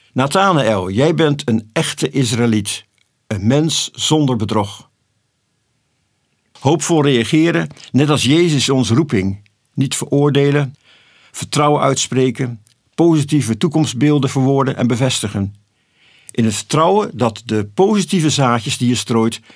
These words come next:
zeker zullen opkomen. Ten slotte enkele communicatielessen uit Spreuken.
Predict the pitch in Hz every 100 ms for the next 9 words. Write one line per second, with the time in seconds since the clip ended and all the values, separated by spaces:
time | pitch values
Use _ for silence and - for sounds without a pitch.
0 | - - - 127 143 143 139 123 117 -
1 | - 120 120 165 - 117 101 90 87 _
2 | _ _ _ _ _ _ _ _ _ _
3 | _ _ _ _ - 147 208 202 202 -
4 | _ - _ _ _ _ 170 185 160 156
5 | 147 143 - 156 156 143 170 175 - 151
6 | 135 - 117 113 - 135 120 98 95 92